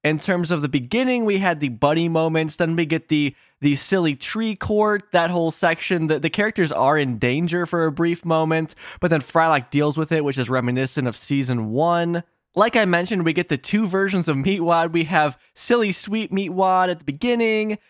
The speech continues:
and then we have kind of an eviler Meatwad with his comment in the woods, although he didn't get a whole lot of speaking time there, which made sense, 'cause what does Meatwad really have to add to that situation?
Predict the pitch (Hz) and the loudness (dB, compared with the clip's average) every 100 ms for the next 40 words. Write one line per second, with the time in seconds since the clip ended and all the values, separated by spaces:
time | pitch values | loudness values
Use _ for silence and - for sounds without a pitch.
0 | - 160 180 180 185 165 151 190 160 131 | -6 0 2 2 2 2 2 2 2 2
1 | 139 139 170 165 175 170 160 170 165 160 | 2 0 0 0 2 2 0 0 2 2
2 | 156 160 - 160 170 156 - 170 151 147 | 2 0 -2 -2 0 -2 0 2 4 4
3 | 143 - _ - 208 196 151 151 156 156 | 0 -4 _ 0 2 2 2 2 2 2
4 | 165 160 208 302 269 180 196 180 135 - | 0 0 -2 -2 -2 0 0 0 0 -4
5 | - 156 160 147 156 139 143 143 147 185 | -4 0 0 0 2 2 2 0 0 0
6 | 220 180 - 143 131 135 - 117 131 135 | 0 0 2 2 2 0 -4 -2 0 0
7 | 117 113 120 117 113 113 120 117 117 110 | -2 -2 -2 0 -2 -2 -2 0 -2 -2
8 | - - 107 107 110 110 101 - - 117 | -4 -2 0 0 -2 -4 -4 -6 -8 -2
9 | 113 110 123 | -2 -2 -4